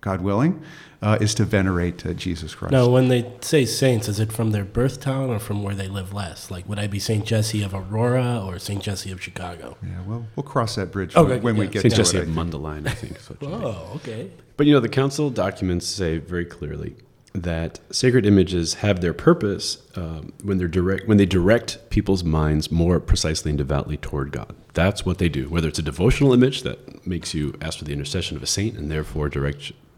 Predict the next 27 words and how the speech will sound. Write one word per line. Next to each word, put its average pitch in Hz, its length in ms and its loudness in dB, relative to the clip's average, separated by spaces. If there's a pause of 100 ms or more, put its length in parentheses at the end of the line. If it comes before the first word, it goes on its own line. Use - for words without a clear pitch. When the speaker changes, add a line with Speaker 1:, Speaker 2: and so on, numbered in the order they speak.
(160)
Speaker 3:
your 71 220 -8
image, 71 420 -8
your 78 160 -2
imi-, 80 300 0
your 76 100 -4
imagination 80 680 2
toward 80 220 -10
God, 80 300 -6
or 92 80 -6
whether 92 200 2
you 80 80 -2
actually 123 240 -2
encounter 202 520 0 (220)
the 87 100 2
Trinity 95 560 6 (300)
and 90 100 0
the 85 80 2
angels 80 200 0
and 78 100 -6
saints 80 300 -2
in - 80 -6
a 73 60 -2
great 71 260 -4
liturgical 71 460 -2
mural, 73 340 0 (340)
the 82 100 -4
whole - 200 -8